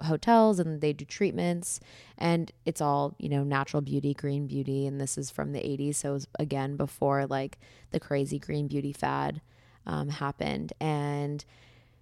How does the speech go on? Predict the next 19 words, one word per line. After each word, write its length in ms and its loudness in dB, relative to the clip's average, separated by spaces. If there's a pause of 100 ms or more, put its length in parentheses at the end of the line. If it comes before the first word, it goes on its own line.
(340)
growing 300 4
up, 120 4
my 140 2
parents 320 0
always 160 2
said, 160 0
"One 240 2
day, 300 4
you 160 2
know, 120 0
this 160 -6
company 380 -2
w-, 260 -8
will 120 0
be 100 0
yours." 500 4
And 300 4 (500)
I, 200 4
like, 240 0